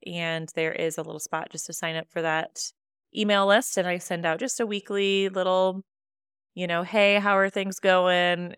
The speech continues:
You know, sometimes I share some of my stories, sometimes I share client stories, sometimes I just share something that's inspiring.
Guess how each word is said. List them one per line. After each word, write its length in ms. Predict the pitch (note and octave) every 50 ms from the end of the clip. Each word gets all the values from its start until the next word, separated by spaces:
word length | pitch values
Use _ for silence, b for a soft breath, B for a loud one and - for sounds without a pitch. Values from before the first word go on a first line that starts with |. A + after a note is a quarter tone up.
| - - _
You 160 | - F#3 E3
know, 160 | D#3 D#3 D#3+
sometimes 340 | D#3+ - F3 F3 F3 E3 -
I 60 | E3 E3
share 180 | - - E3 D#3+
some 140 | - E3+
of 80 | E3 E3
my 140 | F#3 G#3 A3
stories, 500 | G#3+ - - G#3+ G3+ G3+ G3+ G3+ G3+ -
sometimes 560 | - F3+ E3+ F3+ F3 E3 D#3+ D#3+ D#3+ D#3 - -
I 140 | - E3 E3
share 260 | D#3+ - - D#3 D3
client 360 | - - - F#3+ G3 G3 -
stories, 560 | - - F#3+ F3+ F3+ F3 F3+ F3+ F3+ F3+ F3 -
sometimes 320 | - - F3+ E3 E3 D#3 E3
I 60 | E3
just 200 | D#3 D#3 D#3 -
share 160 | - D#3+ D3+ D3+
something 300 | - - D#3 D#3+ D#3 D#3
that's 180 | D#3 - _
inspiring. 800 | D#3 D3 - - F#3+ F#3 F#3+ F#3+ G3 F#3+ F#3+ F#3+ F#3+ F#3 F#3+